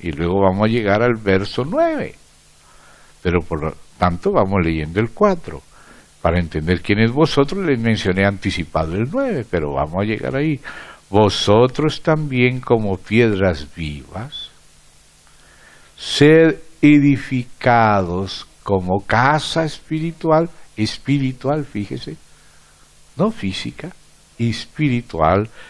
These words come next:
¿Y qué más? Edificados como casa y cuando nos acercamos al Señor mismo, somos edificados como casa.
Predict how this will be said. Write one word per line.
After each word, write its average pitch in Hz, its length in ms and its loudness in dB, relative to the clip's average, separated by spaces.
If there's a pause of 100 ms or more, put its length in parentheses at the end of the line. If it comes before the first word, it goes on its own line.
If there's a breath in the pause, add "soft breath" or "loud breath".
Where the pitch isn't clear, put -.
(220 loud breath)
¿Y 120 140 -2
qué 180 160 6
más? 117 580 2
Edificados 113 640 4
como 123 320 -2
casa 135 300 2
y 117 120 -6 (380 loud breath)
cuando 131 300 4
nos 123 180 2
acercamos 175 840 2
al 185 140 4
Señor 135 520 2
mismo, 208 800 2 (300 loud breath)
somos 220 480 2
edificados 117 640 2
como 113 280 -6
casa. 90 480 -2